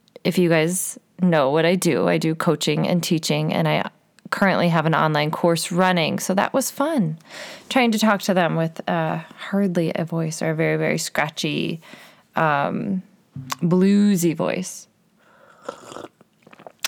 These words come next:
All right. So this podcast, I'm gonna talk to you guys about fear and navigating fear, how you navigate fear yourself, and how you maybe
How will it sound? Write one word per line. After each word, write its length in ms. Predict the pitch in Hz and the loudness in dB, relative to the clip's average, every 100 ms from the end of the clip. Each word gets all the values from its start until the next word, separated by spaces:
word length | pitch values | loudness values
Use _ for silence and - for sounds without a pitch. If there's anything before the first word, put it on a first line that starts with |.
| - | -2
All 120 | 170 | 0
right. 280 | 160 147 - _ - | 2 0 -4 _ -2
So 460 | 208 190 185 - - | 2 4 2 0 -4
this 600 | - 208 254 262 - - - | 2 4 4 0 -6 -8 -6
podcast, 800 | - 202 196 - 180 165 165 - | 0 2 0 0 2 2 0 -4
I'm 260 | - 185 185 | 0 2 4
gonna 200 | 190 190 | 4 2
talk 220 | 185 175 | 2 -2
to 120 | 175 | 0
you 60 | 175 | 0
guys 140 | 175 | 2
about 220 | 165 156 - | 2 0 0
fear 460 | - 151 156 165 - - | -2 0 0 -2 -8 -2
and 140 | 185 | 0
navigating 560 | 165 160 160 160 160 160 | 4 4 2 2 0 -2
fear, 420 | - 160 151 156 - - - - - - - _ | -2 0 0 -2 -6 -16 -16 -16 -18 -20 -20 _
how 400 | - - 220 247 | -4 2 4 4
you 440 | 254 220 208 202 196 | 4 4 4 4 4
navigate 540 | 175 170 175 170 - | 4 4 2 2 0
fear 220 | - 170 | 0 2
yourself, 680 | 160 151 - 165 254 - - - _ _ _ _ - _ _ _ - - - - - _ | 2 0 2 2 2 -2 -12 -16 _ _ _ _ -20 _ _ _ -20 -20 -16 -16 -16 _
and 420 | 202 190 180 180 | 4 4 4 4
how 600 | 175 - - 185 185 196 | 0 -2 2 4 6 4
you 440 | 196 185 175 180 180 | 2 2 2 4 2
maybe 1080 | 202 175 160 156 160 156 156 151 156 156 | 2 2 2 0 0 0 0 0 0 -2